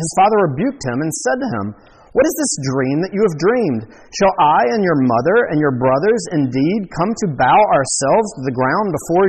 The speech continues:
you?" And his brothers were jealous of him, but his father kept the saying in mind. So here, what they understand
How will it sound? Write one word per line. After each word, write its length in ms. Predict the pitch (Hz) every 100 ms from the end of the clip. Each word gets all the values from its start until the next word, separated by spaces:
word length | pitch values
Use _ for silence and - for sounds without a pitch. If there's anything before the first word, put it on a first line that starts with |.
| 180
you?" 80 | 220 262 - - _ _ _ _ _
And 80 | 127
his 120 | 120 113
brothers 400 | 143 214 156 131 139
were 80 |
jealous 380 | 107 151 214 214
of 100 | 139 107
him, 160 | 95 135 208 - _ _ _
but 80 | 170
his 140 | 165 - -
father 320 | 151 185 247 -
kept 240 | 170 - 190
the 100 | 190 -
saying 400 | 107 110 131 165
in 80 | 165
mind. 480 | 180 208 156 110 98 _ _ _ _ _ _ _ _ _ _
So 120 | - 139
here, 480 | 151 220 - - - _ _ _ _ _ _ _ _ _ _ _ _ _ _ -
what 80 | - - _ _ -
they 260 | 135 185
understand 800 | 202 196 185 - 165 185 233 208